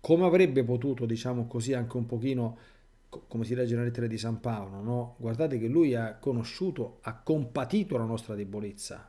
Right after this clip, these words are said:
perché l'ha vissuta. Sa che so-, co-, co-, co-, cosa significa essere uomini. Certo, lui è un'umanità ancora, o ancora,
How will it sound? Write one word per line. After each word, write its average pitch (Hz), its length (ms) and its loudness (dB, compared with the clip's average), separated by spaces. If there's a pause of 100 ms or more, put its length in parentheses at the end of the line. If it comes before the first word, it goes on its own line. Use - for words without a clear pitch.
perché 117 200 -8
l'ha 135 80 -2
vissuta. 113 520 -6 (1200)
Sa 196 340 4
che 143 140 0
so-, 139 220 0
co-, 143 160 0
co-, 143 220 0
co-, 147 200 -4
cosa 135 260 -4
significa 120 560 -4
essere 117 360 -4
uomini. 104 600 -4 (1040)
Certo, - 380 -2
lui 120 100 -2
è 127 80 2
un'umanità 113 640 -2
ancora, 110 760 -6 (440)
o 92 140 -12
ancora, 90 400 -14